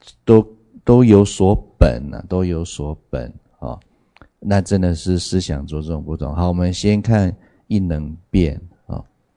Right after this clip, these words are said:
这边的分科有点困-，困扰，哦。我们这边是一能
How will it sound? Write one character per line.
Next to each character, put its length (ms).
这 120
边 240
的 120
分 380
科 440
有 240
点 260
困-， 560
困 360
扰， 400
哦。 180
我 80
们 80
这 100
边 200
是 120
一 120
能 340